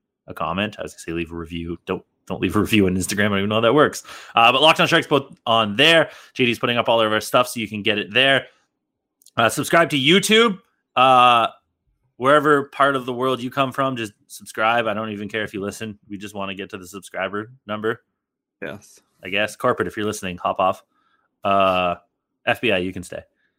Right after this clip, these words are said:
Speaker 1: Email, lockedonsharks at gmail dot com. Somebody emailed us K. It's the letter K.
Speaker 2: Good for them.
Speaker 1: Like,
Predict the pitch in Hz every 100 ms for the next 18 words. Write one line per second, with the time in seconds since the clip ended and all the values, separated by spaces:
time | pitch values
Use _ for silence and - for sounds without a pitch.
0 | _ _ _ _ _ _ _ 143 165 180
1 | 190 190 165 160 170 170 151 135 151 143
2 | 139 139 143 156 160 151 139 135 147 135
3 | 113 - - 131 160 175 _ _ _ _
4 | _ _ _ _ - 90 107 143 - 98
5 | 85 _ _ _ _ _ _ _ _ _
6 | _ _ _ _ _ _ - 294 320 311
7 | 120 101 _ _ _ _ _ _ - -
8 | _ - -